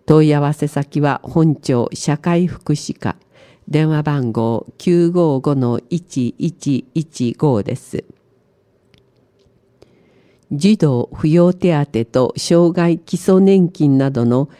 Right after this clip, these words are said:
平給調整が見直されます。これまで障害基礎年金などを受給しているひとり親家庭は、障害基礎年金などの額が児童扶養手当額を上回る場合、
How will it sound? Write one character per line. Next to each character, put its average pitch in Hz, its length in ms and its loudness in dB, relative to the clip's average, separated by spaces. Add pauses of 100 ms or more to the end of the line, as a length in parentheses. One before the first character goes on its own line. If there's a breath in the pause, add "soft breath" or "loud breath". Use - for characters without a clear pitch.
(140 soft breath)
平 180 340 0
給 185 300 2
調 170 300 2
整 151 260 0
が 196 160 0
見 139 160 2
直 117 220 0
さ 113 180 -6
れ 98 120 -2
ま 101 140 -2
す。 - 280 -10 (640 soft breath)
こ 160 120 2
れ 165 100 4
ま 156 160 2
で 143 320 0
障 180 380 2
害 180 240 2
基 - 160 -8
礎 185 180 2
年 180 300 6
金 156 280 2
な 147 160 2
ど 139 140 0
を 131 40 2
受 131 200 0
給 165 260 2
し - 140 -10
て 151 160 0
い 135 160 2
る 131 180 -2
ひ - 160 -18
と 175 140 2
り 180 160 2
親 170 240 2
家 175 260 -2
庭 98 220 0
は、 107 200 -4 (440 soft breath)
障 185 400 4
害 185 220 2
基 185 100 -8
礎 185 220 2
年 185 260 6
金 143 320 2
な 147 140 0
ど 143 120 0
の 127 180 2
額 147 340 -4
が 113 220 -4 (420 soft breath)
児 156 180 2
童 185 280 4
扶 185 200 -2
養 185 220 6
手 185 280 2
当 185 180 -2
額 160 380 0
を 139 60 2
上 160 320 4
回 180 240 2
る 120 140 0
場 127 180 -2
合、 107 60 -2